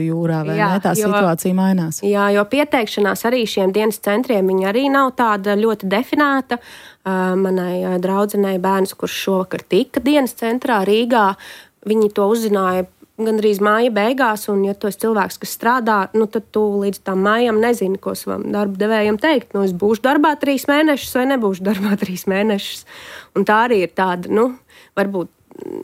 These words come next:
Speaker 2: nepieciešams kaut kāds, nu, sakārtotība tajā
Speaker 1: Mhm.
Speaker 2: sistēmā, kā tur var pieteikties, vai cik ātri, vai, piemēram, sākam tad janvārī jau, nu, kaut kā mazliet, lai tas process
Speaker 1: Ir plānojams.
Speaker 2: Jā, jo
Speaker 1: Jā.
Speaker 2: vietu tur ir ļoti maz.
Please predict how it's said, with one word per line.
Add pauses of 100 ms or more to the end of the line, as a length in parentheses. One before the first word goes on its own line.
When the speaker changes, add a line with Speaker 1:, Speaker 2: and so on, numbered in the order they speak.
(100)
Speaker 2:
nepieciešams
kaut
kāds, (1600)
nu,
sakārtotība
tajā
Speaker 1:
Mhm.
Speaker 2:
sistēmā,
kā
tur
var
pieteikties,
vai
cik
ātri,
vai, (320)
piemēram,
sākam
tad
janvārī
jau,
nu,
kaut
kā (320)
mazliet,
lai
tas
process (300)
Speaker 1:
Ir
plānojams.
Speaker 2:
Jā,
jo
Speaker 1:
Jā.
Speaker 2:
vietu
tur
ir
ļoti
maz.